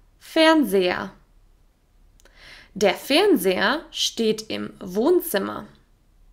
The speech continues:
The T V is in the living room.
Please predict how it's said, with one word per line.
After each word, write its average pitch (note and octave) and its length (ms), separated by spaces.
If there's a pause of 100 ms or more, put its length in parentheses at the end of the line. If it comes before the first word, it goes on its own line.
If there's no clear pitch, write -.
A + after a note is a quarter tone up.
(1400)
The G3 220
T G3+ 220
V D4 520
is G3+ 200
in A3 260
the E4 60
living G#3+ 400
room. F3+ 380